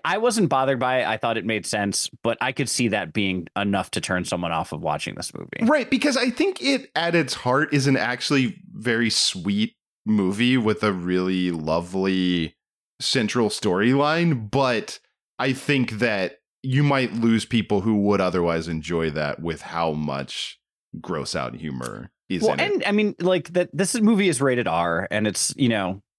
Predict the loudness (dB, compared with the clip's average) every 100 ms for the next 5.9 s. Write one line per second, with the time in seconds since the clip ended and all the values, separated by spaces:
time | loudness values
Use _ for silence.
0 | _ -4 -2 -2 -2 -4 -6 0 4 4
1 | 2 0 0 -2 -2 -2 -2 0 0 0
2 | 0 -2 -2 -6 -6 -4 -4 -6 _ _
3 | 0 0 0 -4 -20 _ _ _ _ _
4 | -6 -2 0 0 -4 -6 -2 0 0 0
5 | 0 -4 -10 _ -2 0 0 -4